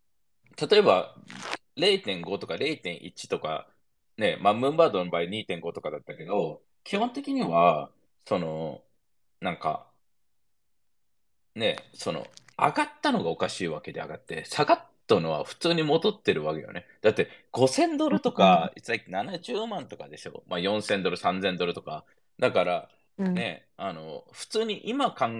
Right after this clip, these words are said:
Speaker 1: えても、ボードエイプとか小豆とかの方が圧倒的にリスクがあると思う。圧倒的にリスクがあると思う。It's like,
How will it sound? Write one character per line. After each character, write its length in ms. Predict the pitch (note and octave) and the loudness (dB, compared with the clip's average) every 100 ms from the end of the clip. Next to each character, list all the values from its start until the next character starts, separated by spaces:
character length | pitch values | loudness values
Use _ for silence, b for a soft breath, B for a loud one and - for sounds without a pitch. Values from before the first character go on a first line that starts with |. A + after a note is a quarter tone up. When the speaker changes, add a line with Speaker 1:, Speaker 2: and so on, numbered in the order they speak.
| A2 | 0
Speaker 1:
え 100 | G2+ | 0
て 220 | - E2+ | -2 -8
も、 320 | F2+ D3 F2 F2+ | -2 -2 -2 0
ボ 200 | B2 C#3+ | 4 4
ー 60 | |
ド 140 | D3 C#3 | 4 0
エ 60 | B2+ | -2
イ 40 | |
プ 160 | - - | -6 -2
と 80 | |
か 260 | - F2 F2 | 2 2 0
小 100 | G#2+ | -4
豆 160 | G2+ A2 | -8 -8
と 140 | F#2+ | -8
か 360 | - F#2 E2+ D#2 _ _ | -2 0 0 -4 _ _
の 140 | G#2+ B2 | -4 -2
方 280 | - D#3+ F2+ | 2 0 2
が 360 | G2+ E2 - _ | 2 0 -4 _
圧 200 | - C4 - - | -2 -2 -4 -6
倒 180 | G3 G3 | -4 -2
的 220 | D#3+ D3+ | -4 -6
に 100 | B2+ | -6
リ 100 | A2+ | -6
ス 120 | - | -8
ク 100 | G#2+ | -4
が 100 | F#2 | -2
あ 60 | D2+ | -2
る 80 | |
と 120 | - D2 | -6 -20
思 100 | - | -20
う。 40 | _ _ | _ _
圧 380 | F#3 G#3 - - | -2 -2 -6 -6
倒 140 | F#3 F3+ | -4 -4
的 160 | D3 | -4
に 100 | C3 | -4
リ 100 | G#2+ | -6
ス 120 | G2 | -6
ク 100 | A2 | -8
が 100 | F2+ | -6
あ 40 | D#2+ | -8
る 80 | D2+ | -10
と 80 | |
思 100 | - _ b b b - | -18 _ b b b -4
う。 60 | |
It's 240 | A#2+ A#2+ - | -4 -4 0
like, 180 | C3 G2 | 0 0